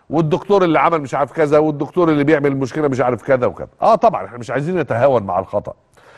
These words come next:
بس فكره اصطياد الخطأ هو اللي انا ما بحبوش. وفكره ان النماذج الحلوه المشرفه الناجحه اللي بتقوم بشغلها ما حدش يجيب سيرتها، دي الحقيقه عاده بقت دميمه، سواء في الاعلام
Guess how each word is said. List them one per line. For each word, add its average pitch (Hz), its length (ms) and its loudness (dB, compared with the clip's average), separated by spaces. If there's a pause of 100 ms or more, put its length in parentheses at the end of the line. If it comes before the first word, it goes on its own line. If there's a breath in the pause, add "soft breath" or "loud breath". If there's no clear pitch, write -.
(240 soft breath)
بس 127 260 -2
فكره 180 540 -2
اصطياد 180 600 2
الخطأ 170 360 -2
هو 143 160 0
اللي 156 100 0
انا 147 80 2
ما 117 80 -8
بحبوش. 73 600 -12 (540 soft breath)
وفكره 180 460 0
ان 151 100 0
النماذج 151 480 0
الحلوه 135 520 0
المشرفه 110 680 -2
الناجحه 110 560 -2
اللي 110 120 -4
بتقوم 143 280 -8
بشغلها 110 540 -2 (320 soft breath)
ما 107 100 -6
حدش 170 300 -4
يجيب 180 200 -6
سيرتها، 175 480 0 (600 soft breath)
دي 135 100 -2
الحقيقه 160 440 0
عاده 139 400 2
بقت 147 280 -4 (840)
دميمه، 139 580 -2
سواء 131 300 2
في 139 100 -6
الاعلام 151 540 0